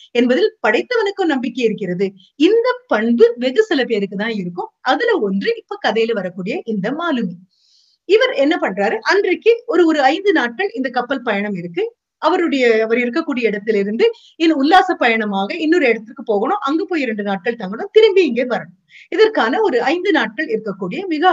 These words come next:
அழகான கடற்பயணத்திற்கான ஏற்பாடு. இந்த கப்பலை எங்களுக்கு வேண்டும் என்று எடுத்துக்கொண்டிருக்கக்கூடிய நபர்கள் யாரு அப்படின்னு சொன்னா, ஒரு, ஒரு கல்லூரியை சார்ந்த, ஒரு பல்கலைக்கழகத்தில் படிக்கக்கூடிய ஒரு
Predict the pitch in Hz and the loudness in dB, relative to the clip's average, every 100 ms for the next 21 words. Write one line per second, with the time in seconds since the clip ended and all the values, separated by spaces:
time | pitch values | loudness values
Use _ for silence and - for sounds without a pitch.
0 | 214 196 190 190 185 - - 214 294 285 | 2 -2 -4 -6 -6 -6 -4 -4 -4 -4
1 | 208 190 175 175 190 180 170 196 196 202 | -4 -6 -10 -8 -8 -6 -6 -6 -4 -4
2 | 254 427 _ - _ 330 403 381 277 220 | -4 -10 _ -20 _ 0 2 4 4 2
3 | 202 302 294 - 370 339 440 - 269 269 | 0 0 0 4 4 4 0 -2 0 0
4 | 262 240 220 294 392 349 - 214 214 220 | 0 4 4 6 2 -4 -6 -4 0 0
5 | 254 466 - _ _ _ _ - 285 453 | 2 0 -2 _ _ _ _ 0 2 4
6 | - 403 - 294 269 233 214 202 240 269 | 4 4 4 -2 0 0 0 0 0 0
7 | 190 185 196 170 190 196 202 165 302 - | 0 -2 -4 -4 -6 -6 -6 -4 -6 -4
8 | 339 370 392 370 403 330 262 277 262 214 | 2 4 6 4 2 2 0 0 -4 -4
9 | 202 196 175 190 349 403 339 254 240 320 | -6 -6 -4 -4 -2 -2 -2 -4 -2 -2
10 | 359 254 208 214 - 202 233 466 466 294 | -4 -4 -6 -10 -6 -6 -2 -2 -2 -6
11 | 220 220 403 _ - - 349 | -6 -6 -12 _ -8 2 4